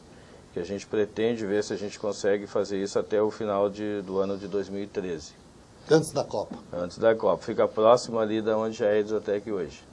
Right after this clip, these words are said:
Speaker 2: Muito bem.
Speaker 1: A área de terra, né?
Speaker 2: Muito bem. Aí nós temos um, um trabalho da Hidrotec, vinte e três anos no mercado, né? É, prestando esse serviço. Está em ascensão o trabalho,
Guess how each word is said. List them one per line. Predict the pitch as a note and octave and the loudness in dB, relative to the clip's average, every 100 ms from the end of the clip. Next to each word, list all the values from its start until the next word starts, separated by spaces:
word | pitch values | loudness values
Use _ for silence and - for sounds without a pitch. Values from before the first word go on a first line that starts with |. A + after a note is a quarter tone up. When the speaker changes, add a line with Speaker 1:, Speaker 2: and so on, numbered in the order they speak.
| - - - - - - - | -20 -20 -20 -20 -20 -20 -20
Speaker 2:
Muito | - - | -16 -10
bem. | C3+ F#2+ D2+ | -6 -4 -2
Speaker 1:
A | |
área | F#2+ F#2+ G2 | 0 0 -2
de | - | -6
terra, | F2+ E2+ | -4 -4
né? | D2+ - - - - - | -6 -16 -20 -20 -20 -10
Speaker 2:
Muito | D3+ D3 | -8 -4
bem. | G#2+ F2+ | -6 -4
Aí | A2+ D#3+ | -4 -2
nós | D#3+ D#3+ | -2 -2
temos | D3+ C#3+ | -2 -2
um, | C3 A2+ A#2 | -6 -6 -8
um | A2 | -6
trabalho | A2 G2+ A#2 A#2+ | -4 -2 -2 -2
da | A2 | -4
Hidrotec, | G2+ G2 - B2 | -4 -6 -4 -6
vinte | B2 F3 | -4 -6
e | - | -2
três | C#3+ B2 G#2+ | 0 2 4
anos | C#3+ B2 F2+ | 2 2 -6
no | |
mercado, | F#2+ F2 - A2 D3 F#2+ F2 | -8 -10 -4 2 2 2 -8
né? | A2+ C3 - - - - - | -8 -10 -12 -20 -20 -16 -6
É, | G#2+ A2 | -2 -2
prestando | G#2+ G#2+ - B2+ | -2 -6 -6 -4
esse | B2+ - | -4 -4
serviço. | A2+ A2 D#3 - - | -8 -6 -6 -10 -16
Está | - - A3+ | -8 2 4
em | A3+ | 6
ascensão | G#3 - E3+ - - G3 F#3+ - - | 2 0 -2 -2 4 4 2 -6 -10
o | G#2+ | -4
trabalho, | G#2 G2+ A#2 B2+ | 0 4 4 4